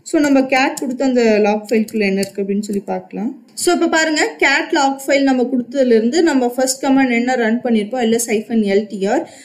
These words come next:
and P எஸ் ஹைஃபன் இ எஃப், பி எஸ் and next history command, history command and at last என்னன்னு சொல்லி பாத்தீங்கன்னா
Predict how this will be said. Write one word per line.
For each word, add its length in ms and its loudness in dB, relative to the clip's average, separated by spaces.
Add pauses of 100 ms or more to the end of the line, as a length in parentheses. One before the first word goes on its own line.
(140)
and 180 2 (120)
P 160 0
எஸ் 220 0
ஹைஃபன் 360 0
இ 140 2
எஃப், 280 2
பி 200 -2
எஸ் 220 2 (380)
and 160 0
next 260 0
history 420 -4
command, 380 2
history 200 0
command 340 0 (260)
and 220 0
at 200 2
last 360 0
என்னன்னு 320 0
சொல்லி 200 -2
பாத்தீங்கன்னா 460 0